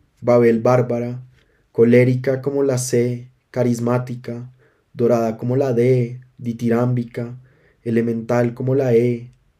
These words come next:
elegíaca, furibunda como la F, fáustica, gutural como la G, gárgola, hipnótica como la H,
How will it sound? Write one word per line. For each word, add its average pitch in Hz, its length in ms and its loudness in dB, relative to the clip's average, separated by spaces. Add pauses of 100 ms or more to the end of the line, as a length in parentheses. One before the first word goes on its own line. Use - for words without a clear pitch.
elegíaca, 123 840 -2 (440)
furibunda 135 640 2
como 147 180 -4
la 117 160 0
F, 123 540 -2 (240)
fáustica, 127 840 -6 (480)
gutural 120 580 0
como 123 200 -4
la 135 80 -2
G, 120 540 -2 (180)
gárgola, 120 680 -2 (400)
hipnótica 120 680 -2
como 127 220 -2
la 120 300 -2
H, 117 480 -8